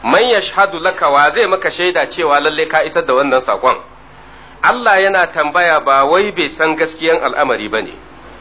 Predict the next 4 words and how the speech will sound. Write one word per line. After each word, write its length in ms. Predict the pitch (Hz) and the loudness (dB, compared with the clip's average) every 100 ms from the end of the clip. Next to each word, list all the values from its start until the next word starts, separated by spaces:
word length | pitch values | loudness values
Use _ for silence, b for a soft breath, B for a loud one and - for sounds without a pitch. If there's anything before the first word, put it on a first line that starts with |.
| - | -12
saboda 380 | - 143 120 110 | -4 -2 0 0
tsaida 340 | 156 135 107 | 0 0 0
adalci. 420 | 107 104 95 - - - - - - - - - - - - - - - - - - - - - - - - - - - - - - - - - - - - | 0 -2 -6 -16 -16 -20 -20 -20 -20 -20 -20 -20 -20 -20 -20 -20 -20 -20 -20 -20 -20 -20 -20 -20 -20 -20 -20 -20 -20 -20 -20 -20 -20 -20 -20 -20 -20 -20 -10
Domin 280 | 98 107 123 | -4 0 0